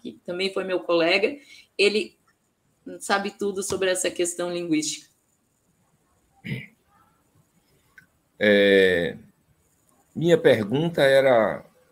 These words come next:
Speaker 2: mais ou menos essa que você praticamente já respondeu. É, como é que essas diferentes disciplinas, diferentes profissionais de formações distintas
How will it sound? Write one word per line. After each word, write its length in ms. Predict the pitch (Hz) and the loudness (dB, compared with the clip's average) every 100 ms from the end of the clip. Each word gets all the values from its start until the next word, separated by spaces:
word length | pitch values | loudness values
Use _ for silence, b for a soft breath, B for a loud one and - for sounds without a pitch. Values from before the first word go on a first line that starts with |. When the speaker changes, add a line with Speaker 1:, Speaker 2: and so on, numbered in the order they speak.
| _ _ _ _ - | _ _ _ _ -14
Speaker 2:
mais 560 | 139 151 165 165 160 135 | -8 -2 2 2 0 -2
ou 60 | |
menos 380 | 135 139 135 110 | -4 -4 -4 2
essa 260 | 123 127 131 | 4 4 -4
que 120 | - | -6
você 320 | 117 113 120 | -6 -4 -6
praticamente 840 | - 113 117 - 113 107 113 107 | -2 -2 0 -2 -4 -4 -6 -8
já 260 | 101 104 95 | -4 -2 -2
respondeu. 760 | 104 104 - 110 95 98 107 - _ _ _ _ _ _ _ - | -4 -8 -6 -6 -4 -4 -4 -8 _ _ _ _ _ _ _ -2
É, 180 | 110 | -2
como 500 | 110 - 147 151 131 | -2 -4 -2 0 4
é 160 | 113 131 | 6 4
que 440 | - 120 107 95 - | 2 -4 -2 -2 0
essas 460 | 113 113 113 98 | 0 0 -8 -8
diferentes 960 | 110 123 117 110 127 143 - 110 - - | -8 0 2 2 -2 -6 -8 -8 -10 -14
disciplinas, 1120 | 107 117 127 - - 110 120 117 95 90 - - | -12 -10 -8 -10 -8 -4 -4 -4 -4 -6 -12 -20
diferentes 440 | 92 - 113 127 | -10 -6 -6 -8
profissionais 840 | - 120 - - 120 98 98 110 104 | -4 -4 -4 -8 -6 -2 -2 -2 -4
de 80 | |
formações 640 | 101 107 110 98 - 95 98 | -6 -6 -4 -8 -10 -12 -10
distintas 920 | 104 104 - 104 107 - 87 - | -12 -12 -8 -6 -6 -8 -10 -12